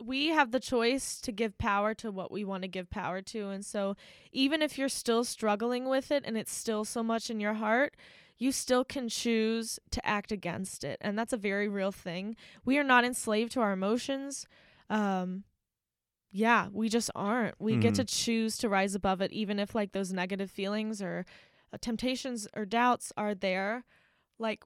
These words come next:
Speaker 1: what, what is the place that we live out of? And there's so much virtue in choosing, like, "Okay, I, I'm really having this feeling, and Jesus, I offer this to you. Help me with this, and now I'm gonna continue on my walk anyway." And, like, it's a cross to carry,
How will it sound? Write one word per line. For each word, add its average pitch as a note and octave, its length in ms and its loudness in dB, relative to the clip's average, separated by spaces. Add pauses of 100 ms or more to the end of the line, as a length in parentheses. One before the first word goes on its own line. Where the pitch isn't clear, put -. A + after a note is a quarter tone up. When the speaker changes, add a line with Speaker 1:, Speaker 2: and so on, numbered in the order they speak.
Speaker 1:
what, G#3 320 -2
what A3 180 -2
is A3 140 -2
the G#3+ 80 -8
place G3+ 240 -6
that G3 120 -8
we G3 120 -6
live F3+ 260 -6
out D#2+ 220 -6
of? E3 100 -10
And F#3 140 -6
there's F#3+ 160 -6
so G3 120 -4
much F#3+ 220 -2
virtue F3 420 -8
in F3 200 -8
choosing, F3 520 -8
like, - 220 -8
"Okay, G#3+ 220 0
I, A3 200 4
I'm A3+ 260 0
really A3+ 200 0
having A3 240 0
this A3 160 -6
feeling, A#3 380 -4
and F#3+ 320 -4 (120)
Jesus, G3+ 320 -6
I G3 120 -4
offer G3+ 280 -2
this G#3+ 220 -6
to B3 100 -4
you. A#3 280 0 (180)
Help G#3 220 -4
me A#3 140 -2
with A#3+ 220 -2
this, B3+ 320 -2
and G#3 160 -2
now G3 180 0
I'm F#3 140 -4
gonna F3+ 200 -6
continue F#3 400 -6
on F3+ 120 -6
my F3 140 -8
walk D3 340 -8
anyway." G#2+ 520 -6 (280)
And, A3+ 120 0
like, G#3 260 0 (300)
it's - 180 0
a - 60 2
cross B3 440 4
to A#3+ 120 -2
carry, G3+ 580 -2